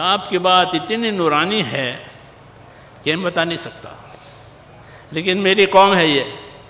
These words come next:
اگر میں زیادہ زور دوں تو یہ مجھ سے بھی ناراض ہو جائیں گے، جہالت ہے، اس لیے میں لاچار ہوں۔ تو حضور صلی اللہ علیہ وسلم نے ان کو چھوڑ دیا،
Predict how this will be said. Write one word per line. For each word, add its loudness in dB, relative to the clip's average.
اگر 0
میں 0
زیادہ 4
زور 4
دوں 0
تو 0
یہ 4
مجھ 2
سے 6
بھی 4
ناراض 6
ہو 6
جائیں 2
گے، -2
جہالت 2
ہے، 2
اس -4
لیے 0
میں 0
لاچار 2
ہوں۔ -6
تو -6
حضور 2
صلی 0
اللہ 2
علیہ 2
وسلم 0
نے 2
ان 0
کو 0
چھوڑ 0
دیا، -6